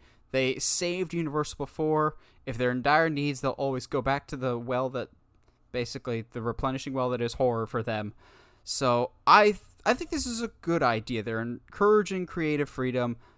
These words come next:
They're just going, "You've got a nuts idea? Go for it. Let's do it," as opposed to, "All right, universe first, story second." So I think Universal's learn-,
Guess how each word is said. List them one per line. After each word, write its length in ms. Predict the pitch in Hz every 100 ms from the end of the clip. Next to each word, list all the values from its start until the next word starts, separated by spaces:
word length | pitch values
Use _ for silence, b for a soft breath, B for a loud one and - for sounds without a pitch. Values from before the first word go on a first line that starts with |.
| _
They're 100 | 139
just 120 | 139
going, 260 | - 131 113
"You've 180 | - 135
got 160 | 151 127
a 60 |
nuts 360 | 120 123 180 -
idea? 480 | 185 170 190 226 233 - _ _ -
Go 220 | 370 339
for 420 | - - 220 131
it. 100 | 90 - -
Let's 200 | - 269
do 280 | - - 285
it," 80 | 143
as 180 | 135 143
opposed 340 | 143 151 139 -
to, 220 | 143 127 - _ _ _ _ -
"All 180 | 127
right, 100 | 120 - _ _ _ _
universe 500 | 139 190 208 214 -
first, 580 | - 220 208 202 - -
story 440 | - 196 185 156
second." 520 | - 143 123 127 117
So 120 | - 147
I 80 |
think 220 | 147 202 165
Universal's 500 | 185 175 - 143 147
learn-, 340 | 156 185 185